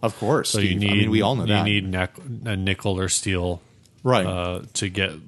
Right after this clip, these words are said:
Speaker 2: a good response from a magnetic pickup.
Speaker 1: But then the flip side of my experience is when, once you put electric strings on an acoustic,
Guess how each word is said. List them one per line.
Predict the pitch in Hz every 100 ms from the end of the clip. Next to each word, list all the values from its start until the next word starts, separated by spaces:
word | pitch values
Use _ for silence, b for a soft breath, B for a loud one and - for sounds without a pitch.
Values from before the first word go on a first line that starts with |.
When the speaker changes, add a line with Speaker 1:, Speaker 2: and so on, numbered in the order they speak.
| 123
Speaker 2:
a | 110 98
good | 92 107
response | 95 92 - 101 92 -
from | 95
a | 92
magnetic | 92 90 90 92 90 87
pickup. | 101 92 90 - _
Speaker 1:
But | 120 139
then | 151 143 139 135
the | 127 -
flip | - 240
side | - 147 117
of | 107
my | 104
experience | 104 - 98 92 92
is | 101
when, | 113 107
once | 123 151 143
you | 127
put | 147 131
electric | 113 107 107 131 214 - 120 82
strings | - - 104 90 87
on | - 95
an | 95 92
acoustic, | - 101 90 - 78 -